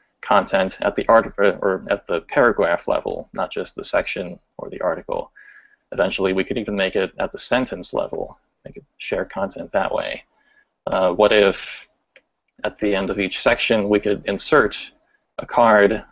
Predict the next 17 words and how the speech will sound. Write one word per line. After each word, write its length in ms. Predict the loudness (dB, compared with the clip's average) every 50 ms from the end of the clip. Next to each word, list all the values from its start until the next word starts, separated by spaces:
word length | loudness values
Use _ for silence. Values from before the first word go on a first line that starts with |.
| _ _
that 160 | -2 0 2
says, 560 | 2 2 2 2 2 2 0 0 0 -2 0 -2
"Would 120 | -6 -4
you 80 | 0 0
like 160 | 0 0 0
to 100 | -4 -4
read 220 | -2 -2 -2 0
more 500 | 2 2 4 6 6 6 4 2 0 -2 -8 -18 _ _ _ _ -14
about 500 | -4 0 0 0 2 0 -2 -4 -6 _ _ _
so-and-so?" 640 | _ -2 2 2 2 2 0 -4 -4 -4 -4 -4 -6
We 140 | -6 -6 -8
could 120 | -10 -10
pull 220 | -2 2 2 2 4
in 360 | 2 0 -2 -4 -8 -10 -12 -10 _
a 60 | -6
random 360 | -2 -2 -2 -2 -2 -4 -2
link 440 | 0 0 -2 -2 -4 -10 -14 -16 _